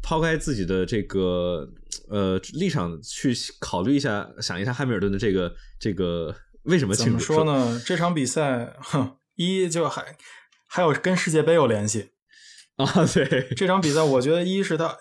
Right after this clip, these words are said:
Speaker 2: 一肯定是汉密尔顿主场赢了比赛，他肯定非常开心，但我也觉得够那什么。但是一想，这是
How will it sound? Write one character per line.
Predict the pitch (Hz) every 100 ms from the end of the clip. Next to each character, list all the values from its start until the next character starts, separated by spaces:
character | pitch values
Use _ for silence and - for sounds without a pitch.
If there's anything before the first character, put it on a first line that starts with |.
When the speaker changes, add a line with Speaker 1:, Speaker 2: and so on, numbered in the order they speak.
| 156
Speaker 2:
一 | - 226
肯 | 226 135
定 | 175
是 | 180 170 123 - - -
汉 | 170
密 | 165
尔 | 135
顿 | 156 127
主 | 120
场 | 139 117 - - _
赢 | 117 120
了 | 135
比 | 107
赛， | 98 110 98 - -
他 | 139
肯 | 139 117
定 | 113
非 | 110 135
常 | 117
开 | 107 107
心， | 107 104
但 | 139 120
我 | 120 113 113
也 | 135
觉 | 131
得 | 110 113
够 | 135 117
那 |
什 | 110 104
么。 | 110
但 | 135
是 |
一 | 131
想， | 127 107 110 _ - - - - -
这 | 156
是 | 147 135 120